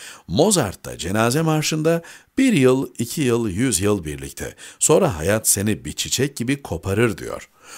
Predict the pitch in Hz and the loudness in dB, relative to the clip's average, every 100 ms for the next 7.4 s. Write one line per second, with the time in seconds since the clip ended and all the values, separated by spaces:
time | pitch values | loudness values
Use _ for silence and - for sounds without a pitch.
0 | - - 139 170 226 220 185 160 - 120 | -12 2 4 4 2 2 0 -4 -4 -2
1 | 127 120 120 123 85 69 101 82 87 - | 0 0 0 0 -2 -2 -4 -2 -4 -4
2 | 95 92 - _ - - _ - 226 160 | -4 -4 -8 _ -20 -20 _ 0 6 6
3 | 120 113 123 - 69 - - 135 151 156 | 6 4 2 -2 -4 -6 -2 0 2 2
4 | 160 - 87 85 107 143 110 95 95 - | -2 -6 -4 -2 0 0 0 0 0 -4
5 | _ 131 180 156 - 69 127 - - 107 | _ 0 2 0 -4 -8 -6 -8 -4 -2
6 | 127 - - _ - 147 - 76 60 58 | -4 -6 -16 _ -2 -2 -2 -6 -8 -8
7 | - 57 - - | -10 -10 -14 -20